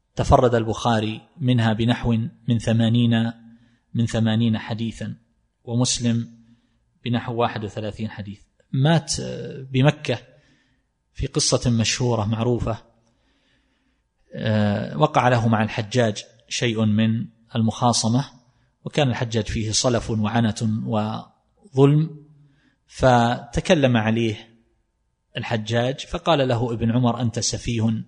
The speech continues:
وتكلم عليه بنحو هذا، فأمر أحد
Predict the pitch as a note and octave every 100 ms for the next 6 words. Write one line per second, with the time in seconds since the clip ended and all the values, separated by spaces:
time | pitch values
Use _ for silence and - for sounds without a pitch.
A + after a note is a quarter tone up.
0 | _ _ _ _ _ _ - E3 D#3+ D3
1 | B2+ A2+ A#2+ A2 A2+ A#2 A#2 F#2+ A#2 B2+
2 | D3 - _ _ - - B2 B2 B2+ -
3 | _ _ _ _ E3+ C#3+ A#2+ B2+ B2+ B2